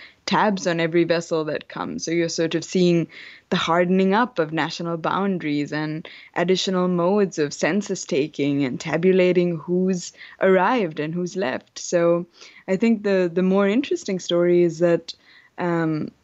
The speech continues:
these sort of medical histories or histories of colonial medicine are deeply embedded with the way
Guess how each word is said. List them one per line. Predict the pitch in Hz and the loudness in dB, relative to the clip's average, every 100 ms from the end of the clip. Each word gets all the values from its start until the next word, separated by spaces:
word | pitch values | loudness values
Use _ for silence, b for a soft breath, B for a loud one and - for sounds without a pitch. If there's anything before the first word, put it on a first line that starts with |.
| _ - | _ -12
these | 175 214 226 202 | 0 4 4 4
sort | - 185 180 | 2 2 2
of | 165 | 2
medical | 175 180 208 277 190 | 4 4 2 0 -2
histories | 180 170 - 160 | -2 -6 -4 -4
or | 165 | -4
histories | 180 196 196 180 | -6 -4 -2 -2
of | 175 | -2
colonial | 180 175 175 175 170 | 0 2 2 2 2
medicine | 160 220 233 175 | 2 0 -2 -2
are | 165 | -2
deeply | 160 190 196 202 185 | 0 0 0 2 2
embedded | 170 165 185 208 165 | 4 2 2 2 2
with | 180 175 | 0 0
the | - 165 | 0 0
way | 170 170 185 175 170 | 2 2 2 2 0